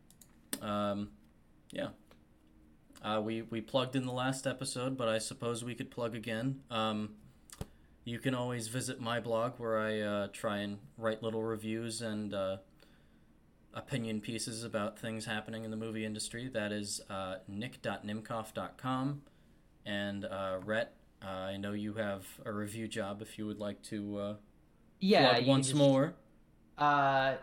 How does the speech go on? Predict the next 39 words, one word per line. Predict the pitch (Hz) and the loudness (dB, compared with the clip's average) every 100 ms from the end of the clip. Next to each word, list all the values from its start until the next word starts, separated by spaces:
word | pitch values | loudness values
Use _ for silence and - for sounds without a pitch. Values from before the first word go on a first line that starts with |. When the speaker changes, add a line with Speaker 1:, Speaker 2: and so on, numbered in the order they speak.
| - | -4
Speaker 2:
yeah, | 143 127 113 | -2 0 0
I | 120 | -2
try | 151 139 | 0 0
to | 135 | 2
only | 127 123 | 0 -2
plug | 120 127 120 117 | -2 -2 -2 -4
when, | 120 117 117 | -4 -4 -4
when | 123 117 | -6 0
relevant, | 117 113 113 117 117 117 | 0 0 0 -2 -2 -2
but | 113 113 | -2 0
I, | 117 120 - | 0 0 -2
I | 120 | 2
have | 127 120 - - | 2 2 0 -4
reviews | 127 143 151 147 131 | -2 4 4 4 2
at | 120 120 117 | 0 0 0
my, | 120 113 113 - | -2 -4 -4 -2
uh, | 113 | -2
college's, | 110 120 113 110 113 110 113 - 131 | -2 -4 -4 -6 -8 -8 -10 -8 -2
uh, | 117 107 101 - | -2 -2 -6 -14
student | - - 120 120 | -12 -10 -6 -2
newspaper, | 127 123 - 127 120 123 120 | -2 -2 -4 -4 0 0 2
the | 117 | 0
Emory | 107 110 107 | 0 0 -2
Wheel. | 110 123 120 120 113 - - - - | 0 2 4 4 2 -6 -18 -8 0
Um, | 117 107 101 - - - - - | 2 2 0 -6 -16 -20 -20 -2
feel | 139 | 0
free | 123 131 | 2 0
to | 123 | 0
go | 110 | 0
check | 131 120 | 0 0
out | 113 | 0
any | 123 117 | 0 -2
of | 120 | 4
my | 175 170 | 6 6
re-, | 165 | 2
reviews | 156 151 170 165 160 | 0 2 6 6 4
or | 143 123 | 4 4
also | 117 - 127 120 120 | 2 2 0 0 0
the, | 120 113 110 110 | -2 -2 -2 -4